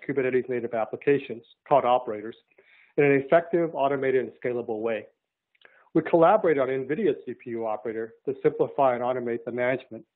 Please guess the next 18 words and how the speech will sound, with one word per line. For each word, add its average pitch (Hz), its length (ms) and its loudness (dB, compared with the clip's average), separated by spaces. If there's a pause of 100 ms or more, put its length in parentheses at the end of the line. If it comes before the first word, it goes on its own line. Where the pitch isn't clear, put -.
(140)
of 117 120 -4
all 120 260 2
software 123 340 4
components 120 500 -8
needed 113 200 -6
to - 80 -12
provision 113 600 -6
and 110 120 -12
monitor 107 400 -4
G 110 100 -12
P - 140 -12
Us. 107 280 -4 (1200)
As 156 140 4
mentioned 196 320 2
previously, 139 540 2
OpenShift 156 500 -2
enables 123 360 2 (120)
customers, 135 580 0